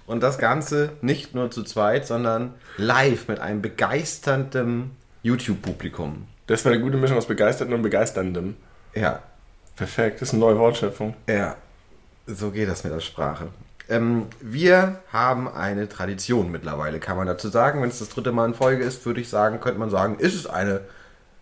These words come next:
Speaker 1: Tradition, äh, dass wir am Ende eines jeden Jahres auf dieses Jahr zurückblicken, gemeinsam und das Ganze auch noch live im Internet streamen.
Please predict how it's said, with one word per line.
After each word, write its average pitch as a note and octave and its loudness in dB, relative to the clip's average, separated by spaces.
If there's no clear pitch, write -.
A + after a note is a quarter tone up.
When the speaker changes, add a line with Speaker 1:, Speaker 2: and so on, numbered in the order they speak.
Speaker 1:
Tradition, G#2+ 2
äh, A2 4
dass B2 -2
wir - 0
am A2+ -2
Ende C#3+ 0
eines A2 -2
jeden G2+ 0
Jahres F2 -2
auf D3+ 4
dieses B2+ 0
Jahr F2+ 4
zurückblicken, G#2+ -2
gemeinsam B2 2
und G#2+ -6
das G#2 -6
Ganze A#2+ -2
auch A2 -2
noch A2 -4
live G#2+ 2
im B2+ -4
Internet A2 -2
streamen. E2+ 0